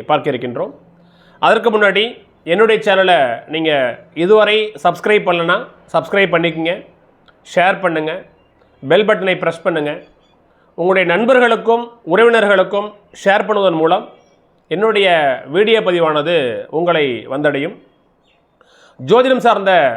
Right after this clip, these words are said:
பல்வேறு கருத்துக்கள் உங்களுக்கும் கிடைக்கப்பெறும். நன்றி. புத்திரபாக்கியம், குழந்தை பாக்கியம்,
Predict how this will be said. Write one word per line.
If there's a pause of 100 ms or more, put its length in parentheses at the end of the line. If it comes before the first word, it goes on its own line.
(160)
பல்வேறு
கருத்துக்கள் (220)
உங்களுக்கும்
கிடைக்கப்பெறும். (800)
நன்றி. (1700)
புத்திரபாக்கியம், (920)
குழந்தை
பாக்கியம்,